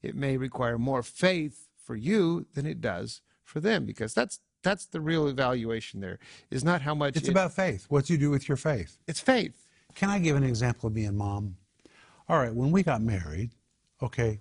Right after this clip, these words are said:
Speaker 2: before we ever got married, Denise was called, I was called, we were saved, we had our own unique calls. But when God calls you together, you kind of have a mutual calling.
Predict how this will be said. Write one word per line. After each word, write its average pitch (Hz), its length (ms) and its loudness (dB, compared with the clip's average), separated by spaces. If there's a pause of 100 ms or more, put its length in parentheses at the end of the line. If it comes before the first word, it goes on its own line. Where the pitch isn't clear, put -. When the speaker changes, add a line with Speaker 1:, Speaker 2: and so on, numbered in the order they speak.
Speaker 2:
before 135 300 2
we 147 160 4
ever 127 140 2
got 110 220 0
married, 95 320 -4
Denise 120 500 -2 (100)
was 139 140 -6
called, 98 480 -4
I 98 120 -2
was 113 200 -2
called, 87 560 -6 (500)
we 95 100 -6
were 113 120 -2
saved, 101 480 -4
we 107 100 0
had 107 180 -2
our 98 280 -6
own 139 260 0
unique 120 520 0
calls. 76 640 -8 (920)
But 156 100 -4
when 135 140 4
God 180 260 4
calls 131 300 2
you 113 60 -2
together, 135 280 0
you 104 120 0
kind 131 180 -2
of 110 40 0
have 101 100 -2
a 95 40 0
mutual 104 440 -2
calling. 110 500 -4